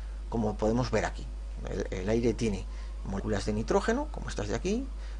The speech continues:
moléculas de oxígeno, como estas de aquí, podemos encontrar dióxido de carbono, como estas de aquí, y moléculas de agua, como estas. Estas moléculas de agua están en un principio mezcladas con las moléculas de aire y ni se ven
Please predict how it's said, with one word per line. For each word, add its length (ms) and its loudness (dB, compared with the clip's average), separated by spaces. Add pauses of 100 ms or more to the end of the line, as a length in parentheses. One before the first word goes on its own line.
(120)
moléculas 440 0
de 80 2
oxígeno, 520 0
como 220 -4
estas 240 -2
de 60 -2
aquí, 260 0
podemos 360 0
encontrar 480 -2
dióxido 500 0
de 120 2
carbono, 520 4
como 180 2
estas 220 0
de 60 0
aquí, 300 0 (440)
y 220 0
moléculas 560 4
de 100 6
agua, 220 4
como 220 -2
estas. 420 0 (840)
Estas 200 0
moléculas 400 4
de 80 6
agua 160 6
están 220 6
en 140 6
un 80 4
principio 440 2
mezcladas 440 4
con 100 4
las 160 -2
moléculas 400 4
de 120 6
aire 300 4
y 80 -2
ni 160 4
se 200 6
ven 260 4